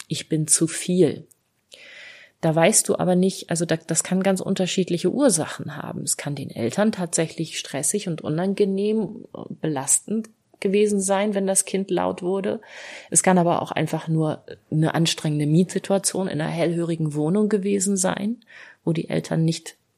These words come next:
weg konnten mit dem Kind und einfach Angst hatten und das Kind deshalb gedämpft haben. Es kann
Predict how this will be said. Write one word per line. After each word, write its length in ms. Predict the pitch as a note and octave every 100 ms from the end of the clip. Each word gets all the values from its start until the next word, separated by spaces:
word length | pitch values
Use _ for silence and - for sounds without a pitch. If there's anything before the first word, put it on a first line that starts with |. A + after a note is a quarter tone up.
| _
weg 240 | E3 D#3+
konnten 360 | - G3 G#3 G#3
mit 180 | G#3 G#3
dem 180 | G#3 G#3+
Kind 360 | - A3+ B3+
und 100 | E3+
einfach 360 | - - D#3+ -
Angst 360 | D3 F3 - -
hatten 260 | G3+ G3+
und 140 | F3+ E3+
das 140 | -
Kind 240 | - D#3+
deshalb 340 | D#3 - F3+ -
gedämpft 460 | - F3 F#3+ -
haben. 180 | F#3 F#3+
Es 100 | G3+
kann 200 | - A#3